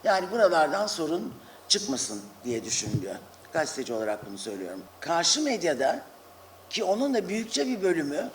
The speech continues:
herhangi bir milli durum olduğunda tamamen onlarla değişiyorlar. Dolayısıyla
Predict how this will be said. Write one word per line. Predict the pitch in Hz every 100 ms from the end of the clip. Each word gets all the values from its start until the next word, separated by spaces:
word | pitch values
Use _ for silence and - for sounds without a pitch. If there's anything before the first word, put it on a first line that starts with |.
| - -
herhangi | 208 247 262 302 247
bir | 208
milli | 190 196 196 226 254 156 139
durum | 139 139
olduğunda | 131 123 135 139 143 269 - - - - - -
tamamen | 285 254 226 233 208
onlarla | 190 160 127
değişiyorlar. | 117 117 - 101 95 90 - - - - - - - - - - - - -
Dolayısıyla | 226 277 277 262 285 269 208 262